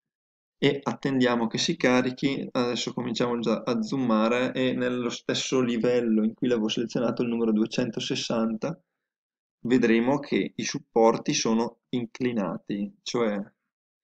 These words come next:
le linee sono orizzontali e, eh, i punti che sorreggono,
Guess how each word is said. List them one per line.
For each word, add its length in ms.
le 120
linee 280
sono 200
orizzontali 920
e, 360
eh, 260
i 200
punti 680
che 120
sorreggono, 1040